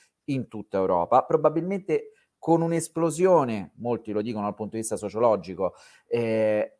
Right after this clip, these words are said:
ulteriore rispetto al passato, visto che molta gente ha ancora più voglia di mangia-, di, di viaggiare,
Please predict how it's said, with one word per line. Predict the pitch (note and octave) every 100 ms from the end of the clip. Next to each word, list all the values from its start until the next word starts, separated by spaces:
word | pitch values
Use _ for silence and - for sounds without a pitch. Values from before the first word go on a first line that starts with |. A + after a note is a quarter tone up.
| -
ulteriore | C#3+ C3 D#3+ E3+ C3+
rispetto | A2+ A2 A2+ -
al | G#2
passato, | G#2+ G#2 B2 G#2 G2+
visto | G#2 - G2
che |
molta | G#2+ G#2+ G2+
gente | B2+ A2+ A2 -
ha | A#2+ -
ancora | B2+ - F3 C#3+ G#2+
più | G#2+
voglia | F#2+ G2 G2
di | G2
mangia-, | G2+ G2+ F#2+ F2 -
di, | G#2+ A2 G#2
di | G2+
viaggiare, | G#2 F#2 G2+ E2 F2+ C3 -